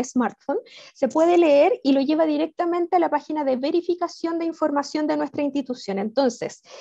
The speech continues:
se puede verificar, ¿cierto? Si por alguna razón esto no funcionase, eh, el encuestador debe dejarle una comunicación de parte de la institución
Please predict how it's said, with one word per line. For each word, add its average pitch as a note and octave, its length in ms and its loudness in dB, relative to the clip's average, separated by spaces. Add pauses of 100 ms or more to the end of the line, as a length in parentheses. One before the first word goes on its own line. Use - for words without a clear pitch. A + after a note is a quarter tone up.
(160)
se B3 200 0
puede D#4 260 2
verificar, F4+ 680 2 (160)
¿cierto? - 560 -6
Si - 500 -2 (180)
por A#3+ 200 0
alguna D#4 420 4
razón - 640 -4 (100)
esto C#4 300 -2
no E4 160 0
funcionase, G4+ 840 -2 (600)
eh, C4 460 4
el C#4 160 2
encuestador D4 580 2
debe F4 200 2
dejarle E4 680 -2
una D#4+ 240 -4
comunicación C#4 760 -4
de F4 120 -2
parte F4 320 -2
de F4+ 80 -2
la F#4 80 -2
institución F#4 640 -6